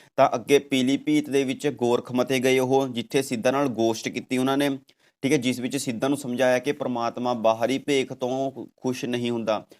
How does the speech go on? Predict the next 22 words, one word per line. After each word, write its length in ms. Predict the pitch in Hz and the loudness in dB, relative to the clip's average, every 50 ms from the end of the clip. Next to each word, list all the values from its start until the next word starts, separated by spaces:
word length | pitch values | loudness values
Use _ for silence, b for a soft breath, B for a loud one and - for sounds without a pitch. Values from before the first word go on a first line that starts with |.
| b b b - | b b b 2
ਬਲਕਿ 260 | 120 123 113 - 147 | 2 2 4 2 0
ਵਿਖਾਵੇ 580 | 143 123 131 127 - 123 117 110 113 117 131 131 | 0 0 -2 -6 -2 4 4 4 6 4 2 0
ਰਹਿਤ 240 | 131 120 120 117 131 | 2 2 2 0 0
ਸਾਦਾ 400 | 127 - 127 107 110 107 123 127 | -6 -6 -2 -2 0 2 2 0
ਤੇ 100 | 117 127 | 0 0
ਸਭ 240 | - 123 110 98 113 | -2 -2 -2 -2 -2
ਦੀ 140 | 120 135 | -4 -6
ਸੇਵਾ 320 | 135 - - 113 110 120 123 | -6 -4 -4 -2 0 0 0
ਕਰਦੇ 280 | - - 110 104 120 | 0 -2 -4 -2 0
ਆਪਣਾ 220 | 123 117 110 120 131 | 0 0 0 -2 -4
ਜੀਵਨ 300 | 131 117 117 113 117 120 | -4 -4 -4 -4 -4 -2
ਨਿਭਾਉਣਾ 460 | 123 127 123 131 127 120 123 143 139 156 B B B B - 117 | -2 -2 -2 -2 0 0 0 0 0 -2 B B B B 2 2
ਅਸਲੀ 260 | 117 - 127 131 143 | 2 2 0 0 0
ਯੋਗ 260 | 135 123 113 107 107 | 2 2 0 0 0
ਹੈ। 80 | 110 110 | 0 0
ਮ-, 120 | 113 117 | 0 -2
ਗੋਰਖ 340 | 120 113 120 120 120 123 123 | 0 0 0 0 0 0 -2
ਮਤੇ 220 | 120 127 113 123 | -4 -2 -4 -2
ਦੇ 140 | 120 120 127 | -2 -2 0
ਵਿੱਚ 240 | 123 127 127 123 - | 0 -2 -4 -4 -8
ਕੀ 220 | - - 127 123 | -6 -4 -4 -4
ਸੀ? 200 | 120 127 135 131 | -2 -2 -4 -2